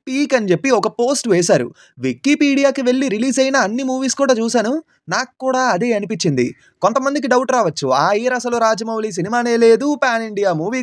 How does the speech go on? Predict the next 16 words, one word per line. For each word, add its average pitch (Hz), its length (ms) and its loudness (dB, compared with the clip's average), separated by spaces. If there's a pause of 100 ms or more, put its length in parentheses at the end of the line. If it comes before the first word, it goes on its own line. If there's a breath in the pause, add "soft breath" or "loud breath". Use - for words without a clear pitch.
కూడా 240 260 2
లేదు, 277 200 4 (360 loud breath)
అసలు 294 220 2 (380)
పీక్ 294 340 0
ఎలా 247 140 2 (100)
అవ్వుద్ది 185 520 -4
అని. 131 140 -2 (380 soft breath)
ఇక్కడ 175 320 0 (280)
పీక్ 233 340 -4
అంటే 147 200 0 (280)
బాక్స్ 160 360 0
ఆఫీస్ 170 300 -8
రికార్డులు 160 340 0 (140)
మాత్రమే 147 500 0
కాదు, 135 180 0 (380)
quality 151 500 2